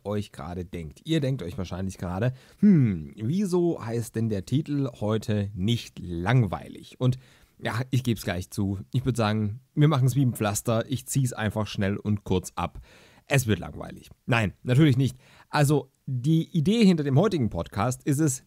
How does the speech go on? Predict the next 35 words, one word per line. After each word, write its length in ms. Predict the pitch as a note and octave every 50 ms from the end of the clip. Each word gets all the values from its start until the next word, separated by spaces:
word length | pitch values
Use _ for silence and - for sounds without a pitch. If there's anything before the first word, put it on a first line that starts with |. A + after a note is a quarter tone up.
| _
ein, 420 | - A#2+ B2+ C3 C3 C3 B2+ B2+ - - _ _ _ _ -
um 220 | C#3 C3+ C3 C3 C3
allgemein 500 | D#3+ G3+ A3+ A3 A3 F#3+ F3 E3+ E3+ E3
recht 420 | - - B2 C3+ C3 B2+ - - _ _
langweiliges 840 | - B2+ B2 C#3+ E3+ F3 D3 C#3+ C3+ C3+ C3 C3 A#2 A#2+ G#2+ - -
Thema 440 | - D3+ D#3+ F3 D3 G2+ E2+ D#2 -
oder 320 | F2 F#2+ F#2 E2 D#2 -
ein 220 | - E2+ E2+ E2+ -
Thema, 300 | - A#2+ C3+ C3+ A2 F#2+
das 180 | F#2 F2 -
als 220 | - F#2 F2 E2+ -
sehr 100 | F2+ E2+
langweilig 480 | F2+ G2 G#2 G2 F2+ F2+ G2+ - -
gilt, 380 | - C#3 F3 G#3+ A#3+ A3 - -
beziehungsweise 480 | - - - G#2 F2+ E2+ D#2+ D#2 D#2+
genauer 340 | - G2+ F#2 A2 D#3 F3 D#3
gesagt 400 | A#2 G#2+ F#2+ E2+ D#2 - - -
zwei 400 | - - - G2 F#2+ C#3 G#3 A3
Themen, 480 | - - - E2+ F2 F#2 G2+ B2+ D3+ C3 - - - _ _ -
heute 240 | C#3 D3 G3+ G3 G3
mal 400 | F3 E3+ E3+ E3+ E3 E3+ D#3+ - _ _ _ _
ein 160 | - D3 D3 D3+
bisschen 580 | E3+ D3 - - D3+ D3 D3 C#3+ C3 B2+ - _ _ -
näher 360 | A#2+ A#2 B2 D3+ E3+ F3 -
zu 140 | - - B2
betrachten 500 | A#2+ A2 A#2 C#3 E3 F3 C3 - D#3+ D#3+
und 140 | D3+ D3 C3+
es 100 | B2 -
dadurch 520 | - B2+ C3+ D3 D3 D3+ D3+ D3 C3 -
von 300 | - - C3 A#2+ A2+ A2
langweilig 840 | G#2 G#2 G#2+ A2 A2+ D3+ D#3+ D3+ D#3 D3+ D#3 D#3 D3+ C#3 C3 - _
zu 300 | - - D#3+ D#3 D#3+ -
spannend 800 | - - - - - - _ _ - A3 G#3+ F#3 B2+ G2+ F#2+ F2+
zu 180 | - - A2+ G2
bringen. 320 | E2 F#2 F2+ F2 E2+ D#2